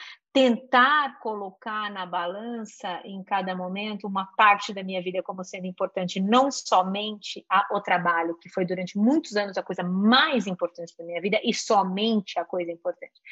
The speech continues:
Mas eu aprendi duas coisas que me ajudaram nesse processo, que é delegar aquilo que é urgente, mas não é importante,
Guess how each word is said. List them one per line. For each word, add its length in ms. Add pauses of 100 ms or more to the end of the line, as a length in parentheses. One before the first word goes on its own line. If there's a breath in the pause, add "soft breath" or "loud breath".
(360 loud breath)
Mas 140
eu 140
aprendi 340
duas 220
coisas 320
que 100
me 80
ajudaram 460
nesse 260
processo, 720
que 260
é 240 (1000 soft breath)
delegar 960
aquilo 640
que 240
é 80
urgente, 600
mas 240
não 320
é 100
importante, 1000